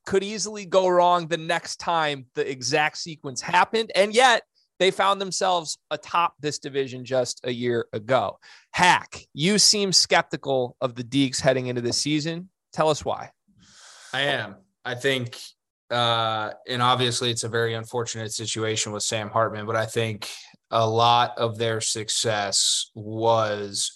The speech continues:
Speaker 2: driven by his play and his ability to give his guys chances down the field. Uh, very explosive offense. I don't think the offense was necessarily consistently sustainable. Um, and then defensively,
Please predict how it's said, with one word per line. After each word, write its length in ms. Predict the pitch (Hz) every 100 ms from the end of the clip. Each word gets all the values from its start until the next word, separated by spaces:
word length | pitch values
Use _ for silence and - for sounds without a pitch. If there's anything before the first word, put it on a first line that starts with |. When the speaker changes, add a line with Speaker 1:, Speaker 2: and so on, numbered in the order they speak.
| 110
Speaker 2:
driven 580 | 110 110 104 104 101
by 340 | 101 107 101 101
his 360 | - 113 107
play 680 | - - 107 104 104 113 120
and 100 | 113
his 240 | 117 117 110
ability 880 | 104 - 117 110 104 101 104 107 110 _ _ -
to 80 |
give 180 | 104 113
his 140 | 110 101
guys 320 | 107 107 104
chances 460 | - 107 104 110
down 200 | 107 107
the 60 | 107
field. 500 | - 101 101 104 110 - _ - - _
Uh, 200 | 104 104
very 260 | 104 117 117
explosive 600 | 113 - 120 113 107 107
offense. 840 | 104 101 - 104 107 117 - - _ _
I 60 | -
don't 140 | 117
think 240 | 113 113 107
the 140 | 113
offense 440 | 110 110 113 104 -
was 360 | 104 98 -
necessarily 840 | 110 110 - 104 110 104 104 101 98
consistently 680 | 101 104 - 117 117 101 104
sustainable. 880 | - - - 110 117 123 139 143 - - - - _
Um, 420 | - 113 110 107 98
and 160 | 120 117
then 240 | 117 113
defensively, 1200 | 117 135 135 - 139 147 147 120 104 104 101 104